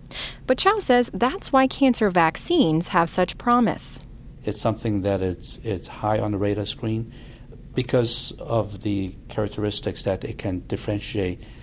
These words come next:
Speaker 2: the normal cells from the tumor cells and be able to target the treatments to the tumors.
Speaker 1: Cancer vaccines could train your body to only attack the cancer cells. Chow says the challenge is finding something on the cancer cells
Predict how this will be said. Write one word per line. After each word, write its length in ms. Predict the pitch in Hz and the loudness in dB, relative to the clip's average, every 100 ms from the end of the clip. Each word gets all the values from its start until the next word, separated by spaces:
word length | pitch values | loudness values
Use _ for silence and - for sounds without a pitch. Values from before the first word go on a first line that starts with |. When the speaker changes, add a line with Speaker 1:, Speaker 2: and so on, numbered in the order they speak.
| - - - | -16 -12 -4
Speaker 2:
the 100 | 98 | 0
normal 340 | 98 107 101 | 4 4 2
cells 360 | 95 101 87 - | 2 2 0 -2
from 240 | - 85 | -4 -4
the 80 | 85 | -4
tumor 340 | - 120 104 | -4 -2 -2
cells 420 | 95 98 85 82 - - - | 0 0 0 -2 -8 -14 -10
and 160 | 107 90 | -6 -2
be 80 | |
able 160 | 107 95 | 0 0
to 80 | 90 | -4
target 640 | - - 120 120 101 - - | -4 -2 0 2 -2 -6 -12
the 60 | |
treatments 540 | - - 95 87 - - - - | -4 -4 -2 -6 -8 -12 -16 -12
to 160 | - 110 | -4 -2
the 100 | 90 | -2
tumors. 480 | - 90 85 - - - - - - | -4 -6 -6 -10 -14 -16 -18 -16 0
Speaker 1:
Cancer 340 | 311 330 330 | 2 4 4
vaccines 640 | 262 247 - 233 220 220 | 4 2 2 4 4 4
could 180 | - 226 | 2 0
train 400 | - 220 226 233 | 2 4 8 8
your 100 | 202 | 8
body 400 | 165 127 104 - - | 6 6 4 -4 -4
to 140 | - - | -2 2
only 360 | 208 262 277 | 4 6 6
attack 420 | 269 - 214 208 - | 4 2 0 0 -4
the 80 | |
cancer 420 | 190 180 170 165 151 | -2 0 0 0 0
cells. 480 | - 127 - - - - - - - | 2 2 0 -10 -14 -12 -10 -10 2
Chow 200 | 190 165 | 6 6
says 240 | 170 160 | 6 4
the 100 | - | 2
challenge 640 | - - 330 254 - - | 0 4 6 6 2 -2
is 240 | - - - | -2 -2 -2
finding 440 | - 262 233 196 | 2 4 4 4
something 560 | - - 320 381 190 156 | 0 2 2 4 4 6
on 160 | 143 | 4
the 60 | 139 | 2
cancer 400 | - 151 147 139 | 0 -2 0 -2
cells 400 | - 135 151 | 2 4 4